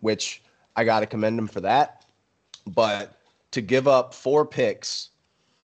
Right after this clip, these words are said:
four players for one edge rusher that I like a lot, I, I can't see any way that he returns this value, even if he is, like, one of the two to three best edge rushers in the league,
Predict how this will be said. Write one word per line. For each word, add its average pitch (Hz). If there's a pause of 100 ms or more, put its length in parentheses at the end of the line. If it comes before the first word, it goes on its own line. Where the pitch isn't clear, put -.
(220)
four 143
players 113
for 107
one 113
edge 120
rusher 98 (120)
that 104
I 110
like 131
a 123
lot, 123 (720)
I, 113
I 117
can't 123
see 120
any 113
way 107
that 110
he 113
returns 110
this 104
value, 107
even 113
if 107
he 104
is, 101
like, 98 (260)
one 110
of 107
the 107
two 110
to 95
three 104
best 98
edge 98
rushers 101
in 95
the 92
league, 95